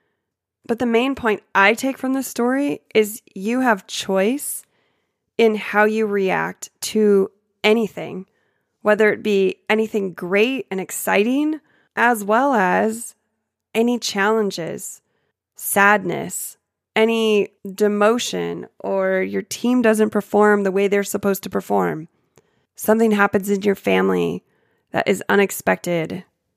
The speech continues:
You get sad news, you get bad news about health or injury. And granted, I think it takes a lot of interpersonal work to get to the point where you say, "Who knows what is good and what is bad?" But I think the story as a whole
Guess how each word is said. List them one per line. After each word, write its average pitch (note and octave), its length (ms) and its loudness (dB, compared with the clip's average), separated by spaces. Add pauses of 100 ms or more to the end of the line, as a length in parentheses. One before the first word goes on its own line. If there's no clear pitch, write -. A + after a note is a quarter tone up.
(260)
You F#3+ 120 0
get G3+ 260 2
sad F#3+ 380 0
news, F#3 280 -2
you F3 100 -6
get G3 200 -2
bad F#3+ 240 4
news F3+ 260 -2
about F3+ 280 -4
health F3+ 400 -2
or - 200 -8
injury. F#3+ 680 -2 (280)
And A3+ 180 4
granted, G#3+ 420 4 (100)
I G#3 180 4
think G#3+ 200 0
it G#3 80 -2
takes F#3+ 240 -6
a G3 60 -2
lot F#3+ 380 2
of F#3 160 -6 (200)
interpersonal G3 1040 2
work F#3+ 320 0
to G3+ 140 -2
get F#3 240 0
to - 80 -6
the F#3+ 100 -4
point F#3+ 320 0
where F#3+ 80 2
you F#3 100 2
say, F3+ 380 0 (380)
"Who A3+ 200 2
knows F#3+ 340 2
what F#3+ 120 0
is F3 160 -2
good F#3 280 0
and F#3 140 2
what F3+ 120 0
is E3+ 180 -2
bad?" F#3 500 0 (1300)
But G3+ 100 4
I G#3 100 4
think G3+ 240 0
the F#3+ 100 -6
story A3 640 2
as F#3 180 -2
a F3 80 -4
whole F#3+ 680 0